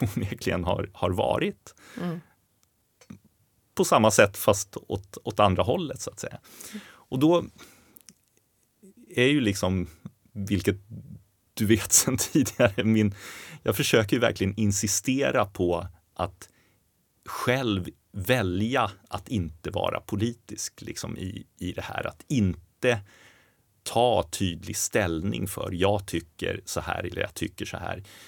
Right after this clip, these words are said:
Speaker 1: Utan jag kände liksom att min uppgift och det jag förhoppningsvis kan bidra med här, det är att försöka förklara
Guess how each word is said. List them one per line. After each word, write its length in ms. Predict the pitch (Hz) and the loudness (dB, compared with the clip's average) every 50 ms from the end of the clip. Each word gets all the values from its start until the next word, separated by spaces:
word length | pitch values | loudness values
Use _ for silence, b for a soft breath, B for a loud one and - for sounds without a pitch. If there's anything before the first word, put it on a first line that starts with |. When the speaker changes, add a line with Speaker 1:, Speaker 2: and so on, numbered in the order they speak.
| B B B | B B B
Speaker 1:
Utan 540 | - - 101 95 - - 101 92 95 101 - - _ _ _ | -4 -2 -2 -2 0 0 0 0 0 -2 -4 -10 _ _ _
jag 180 | - 101 110 110 | -2 0 0 2
kände 360 | - 147 120 98 92 90 92 | 2 2 2 2 2 0 -2
liksom 260 | 92 92 95 - 95 | -2 -4 -6 -6 -6
att 140 | 92 - - _ - - - | -6 -6 -8 _ -20 -12 -4
min 360 | 107 107 117 127 139 135 123 | 0 2 2 2 2 0 -2
uppgift 600 | - 110 98 - - - 156 156 151 - - - | -2 -4 -4 -6 -8 -4 -2 -2 -2 -2 -4 -6
och 60 | 101 | -2
det 160 | 92 95 85 87 | -2 0 0 0
jag 260 | 87 85 90 95 - - _ _ _ _ _ _ _ _ _ | -2 -2 -4 -4 -6 -10 _ _ _ _ _ _ _ _ _
förhoppningsvis 760 | - - 95 92 90 - - 92 90 85 - - 87 87 - | -4 0 0 0 0 -2 -4 -4 -4 -4 -4 -6 -6 -6 -6
kan 220 | - - 98 95 98 | -6 -4 -4 -2 0
bidra 480 | 117 117 98 90 98 139 180 208 73 | 0 -2 -2 -2 -2 -4 -4 -4 -6
med 140 | - - - | -6 -8 -8
här, 280 | - 90 - - - 101 B B B B B B B B B B - | -8 -8 -8 -10 -10 -14 B B B B B B B B B B -2
det 120 | 135 170 | 2 2
är 60 | 160 | 2
att 140 | 107 101 - | 2 0 -2
försöka 840 | - - - - - - - 143 151 180 190 - - _ - - - | -6 -6 -6 -4 -4 2 2 2 2 2 -2 -6 -10 _ -8 -8 -6
förklara 800 | - - 117 101 - - 151 185 208 190 156 - - - - | -6 -6 -8 -8 -2 -2 0 0 0 -2 -2 -4 -4 -6 -6